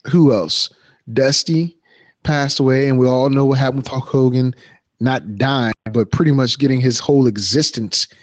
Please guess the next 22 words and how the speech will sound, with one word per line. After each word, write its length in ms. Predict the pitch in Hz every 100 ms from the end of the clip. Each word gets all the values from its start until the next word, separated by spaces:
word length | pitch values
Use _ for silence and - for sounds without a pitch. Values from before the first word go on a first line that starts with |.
| _ _ -
erased 640 | 135 110 120 123 147 - - _ _ _
from 200 | - 123
the 80 | 113
W 320 | 110 120 113
W 360 | 107 113 110 95
E. 340 | 110 110 151 - - _ _ _ _ _
Uh, 640 | 131 120 110 107 101 98 87 - _ _ _ _ _
it's 120 | - -
a 40 |
lot 160 | 165 226
of 60 |
stuff 260 | - 226 -
going 260 | 175 190 147
on, 220 | 160 104
J 180 | 107 101
T. 340 | - 95 95 -
A 60 | 98
lot 520 | 95 90 147 196 202
of 60 | 196
stuff 280 | - 165
going 320 | 139 135 123 101
on. 240 | 85 -